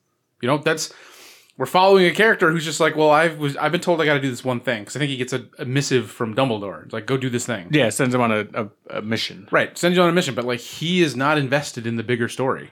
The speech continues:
Speaker 2: Which I think, ag-, agreed heavily. And,
Speaker 1: Yeah.
Speaker 2: uh, I, I say that word a lot, heavily. I agree thoroughly. Um,
Speaker 1: Weightily.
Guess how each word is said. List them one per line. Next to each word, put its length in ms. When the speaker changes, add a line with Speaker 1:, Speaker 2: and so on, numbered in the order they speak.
Speaker 2:
Which 140
I 80
think, 220
ag-, 160
agreed 480
heavily. 300
And, 300
Speaker 1:
Yeah. 60
Speaker 2:
uh, 120
I, 280
I 40
say 160
that 120
word 100
a 60
lot, 160
heavily. 260
I 80
agree 380
thoroughly. 640
Um, 400
Speaker 1:
Weightily. 460